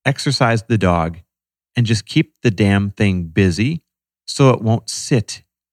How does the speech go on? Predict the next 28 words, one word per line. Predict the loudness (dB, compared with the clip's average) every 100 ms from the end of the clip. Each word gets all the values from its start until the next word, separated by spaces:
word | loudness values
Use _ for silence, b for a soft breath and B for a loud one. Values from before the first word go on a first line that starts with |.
| _
and | -4 -4 0
bark | 2 2 -2 -12 -20 _ _
and | -2 -2
yelp | -2 0 0 0 -6 -14 -16 _ _ _ 0
and | 2 2 0 -6 _ _ _ -12 2
do | 4 4 2
these | 2 2 2
loud, | 2 2 2 0 2
busy | 2 2
things | 0 0 0 0
that | -2 -2
puppies | -2 -2 0 -2
do | 2 4 4
while | 2 0
we're | 0 -2
trying | -4 -2 0 0 -2 -6 -8
to | -6
work | 0 0 0
in | -4
the | -4
house. | -4 -6 -4
Now, | -4
for | -2 -2
context, | -2 -2 -4 -6 -6
just | -4 -2
to | 2
be | 2
fair, | 2 -2 -2